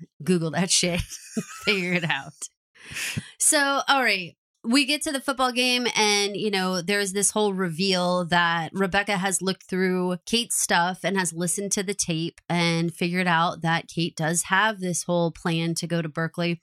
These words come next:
What did you think about the whole thing, about Kate getting so pissed that Rebecca looked through her stuff?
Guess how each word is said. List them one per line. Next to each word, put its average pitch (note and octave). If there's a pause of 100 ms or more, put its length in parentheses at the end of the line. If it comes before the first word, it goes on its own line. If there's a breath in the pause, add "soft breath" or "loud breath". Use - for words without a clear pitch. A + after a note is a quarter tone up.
(240 soft breath)
What E4
did G#4
you F#4+
think D4+
about G3+
the G3+
whole E3+
thing, D#3
about E3+
Kate F#3
getting F3+
so E3 (320 soft breath)
pissed F4
that A3
Rebecca E3+
looked E3
through F3
her F3
stuff? D#4+